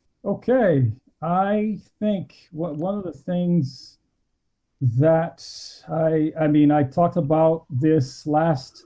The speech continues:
episode. I'm gonna talk about it again, and I think we're gonna be talking about it, um, till the end of the season,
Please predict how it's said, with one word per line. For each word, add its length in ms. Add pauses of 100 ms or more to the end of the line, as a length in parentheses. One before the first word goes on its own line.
(100)
episode. 480
I'm 120
gonna 160
talk 240
about 320
it 100
again, 320
and 140
I 60
think 360
we're 120
gonna 200
be 140
talking 440
about 380
it, 180 (600)
um, 540 (120)
till 220
the 220
end 80
of 80
the 80
season, 840